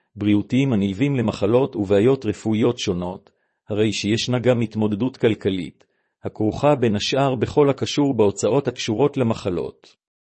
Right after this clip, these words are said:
הוצאות הקשורות למחלות יכולות להיות כמובן הוצאות הקשורות במחלה עצמה, כמו הוצאות בגין טיפולים רפואיים ורכישת תרופות, וכן הוצאות נלוות כמו נסיעות לטיפולים ובדיקות,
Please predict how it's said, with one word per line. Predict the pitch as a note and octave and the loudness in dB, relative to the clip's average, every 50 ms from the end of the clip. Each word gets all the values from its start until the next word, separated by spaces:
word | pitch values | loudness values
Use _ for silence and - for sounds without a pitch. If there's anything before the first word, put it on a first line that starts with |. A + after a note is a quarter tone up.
| _ _ _ _ _ _ _ _ _ _ _ | _ _ _ _ _ _ _ _ _ _ _
הוצאות | - A2 G2+ - G#2+ G#2 A#2+ C#3 C#3 A#2+ | -6 -6 -2 0 2 4 4 4 4 2
הקשורות | G#2 - - - G2+ F#2+ A2+ A2+ - | 0 -2 -2 -2 0 2 2 2 2
למחלות | B2+ G2+ F#2+ F#2 - - G2+ A#2+ C#3 - - | 0 0 0 0 0 0 0 2 0 0 -2
יכולות | G#2 - - A#2+ C3 C3+ - - | -4 -2 0 2 2 2 0 0
להיות | G#2+ G#2 A#2 C3 C3 - | 2 2 2 2 2 0
כמובן | - A2+ G#2 G2+ F#2+ A2 B2+ B2+ B2+ | 0 0 0 0 0 0 0 0 0
הוצאות | A#2 G#2 - - G#2+ B2 C3 B2+ | -2 -2 0 0 0 2 0 0
הקשורות | A2 - - - A2 G2+ A#2+ C#3 - A2+ | -4 -6 -6 -4 -2 0 0 0 0 0
במחלה | G#2 G2 G2+ G#2 - A#2+ A2+ A2+ A2+ G#2 | 0 0 0 0 -2 0 2 2 2 2
עצמה, | G#2+ - - - G2 F2 D2+ C#2+ - _ _ _ _ _ _ _ _ | 0 -2 -4 -6 -4 -4 -6 -8 -10 _ _ _ _ _ _ _ _
כמו | - G#2 G#2+ G#2+ G#2 | -6 -2 0 0 0
הוצאות | F#2+ - - G#2+ A2 A#2 A#2+ A2+ | -2 0 0 0 2 0 0 0
בגין | G2+ G#2+ G2+ A2 B2+ C3 B2 | -2 -2 -2 0 -2 -2 -2
טיפולים | - A#2+ A2 - A2+ G#2+ A#2 C3 C3+ B2+ | -4 -4 -4 0 0 0 2 2 2 0
רפואיים | G2+ F#2+ - - G#2+ G#2 A#2 B2+ C3+ C#3+ B2 | -2 -2 -2 -2 -2 0 0 0 -2 -2 -2
ורכישת | G2+ F2+ - - F#2+ - - C3+ C3+ - - - | -2 -4 -4 -6 -4 0 2 0 0 0 -4 -6
תרופות, | - G2+ F#2+ - - - B2 G2 G2 - - G2 | -6 -4 -4 -4 -2 0 0 0 0 -4 -8 -10
וכן | G2+ - - C#3 C3 | -6 -4 -2 -2 -2
הוצאות | A#2 - - - G#2+ A2 C3 C#3 - | -2 -2 0 0 2 2 2 2 0
נלוות | B2+ A2+ G2+ F#2+ F#2 F#2+ A#2 B2+ C3 A#2+ - | 0 -2 -2 -2 -2 0 0 0 0 -2 -6
כמו | - - A2 A2 G#2+ | -6 -4 0 0 0
נסיעות | G#2+ G2+ - - A2+ A2+ C3 C3 C3 A2+ | 0 0 -2 -2 -2 0 0 0 0 0
לטיפולים | G2+ - - G#2 - - G#2+ A2 B2+ C#3+ D#3 D3 | -2 0 -2 -4 -4 -2 0 0 0 0 -2 -2
ובדיקות, | C#3 B2 G#2 G2 G2 G#2 - - B2 A#2+ F#2 - - _ | -2 -4 -4 -4 -4 -6 -2 0 2 2 2 0 -4 _